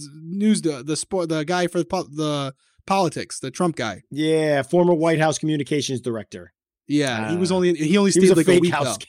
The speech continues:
Speaker 2: guest. <laughs> He,
Speaker 1: Yeah, he was
Speaker 2: left.
Speaker 1: only, like, a
Speaker 2: They
Speaker 1: week.
Speaker 2: gave him a fake house guest on here 'cause he might have just, you know, sent himself. The one person I'm not seeing on here was the, um, Broad-,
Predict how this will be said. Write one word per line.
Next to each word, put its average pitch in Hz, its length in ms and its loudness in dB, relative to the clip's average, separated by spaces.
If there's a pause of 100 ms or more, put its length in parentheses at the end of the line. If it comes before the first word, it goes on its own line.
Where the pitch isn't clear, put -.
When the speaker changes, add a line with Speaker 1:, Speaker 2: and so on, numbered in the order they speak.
Speaker 2:
guest. - 260 -10
<laughs> - 40 -20
He, 180 180 -6
Speaker 1:
Yeah, 165 120 0
he 165 80 -2
was 170 80 0
Speaker 2:
left. 185 80 2
Speaker 1:
only, 165 140 4
like, 147 40 -4
a 147 60 -4
Speaker 2:
They 139 60 -4
Speaker 1:
week. 165 180 4
Speaker 2:
gave 202 100 4
him 196 60 4
a 185 80 2
fake 180 300 2
house 160 220 0
guest 139 160 -4
on 143 120 -2
here 147 120 -2
'cause 131 100 -8
he 147 40 -6
might 147 200 0
have 127 60 -2
just, 127 180 -6 (180)
you 139 80 0
know, 120 180 -2 (280)
sent 151 140 -4
himself. 135 300 -8
The 196 80 4
one 320 100 0
person 349 240 -4
I'm 220 100 0
not 240 200 -2
seeing 180 220 -2
on 160 120 -2
here 165 220 0
was 156 220 -2
the, 180 180 0
um, 175 460 0
Broad-, 233 340 0